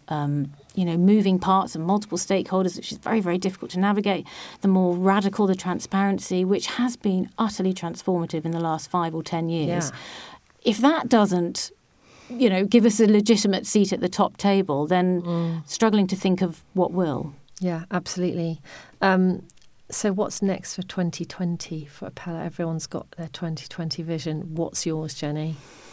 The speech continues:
Speaker 1: Gosh, that's a good question. <laughs> Um, to do great work, to, um, get, uh, to, obviously we'd love to get some great new clients.
Speaker 2: Yeah.
Speaker 1: Um, we've, as you mentioned, we've already made, um, a couple of hires.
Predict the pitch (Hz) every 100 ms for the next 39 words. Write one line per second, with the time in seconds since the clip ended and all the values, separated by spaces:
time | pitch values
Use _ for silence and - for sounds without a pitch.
0 | - - - - - - - - - -
1 | 143 - 254 247 170 175 190 - - 240
2 | 240 247 226 - - - - - - -
3 | - 226 254 247 277 277 - 170 165 -
4 | - - - - - 202 185 185 - 190
5 | 185 180 180 180 226 - 208 - - -
6 | - 185 180 180 180 - - - 262 233
7 | 240 208 185 175 175 160 - - - -
8 | 165 160 160 185 - - 165 156 175 -
9 | 185 180 208 233 - 180 165 180 180 175
10 | 170 170 170 180 - - - - 190 180
11 | 180 175 170 - 196 190 175 170 170 180
12 | 180 170 165 - 175 165 160 160 156 -
13 | - 170 165 156 165 160 175 208 208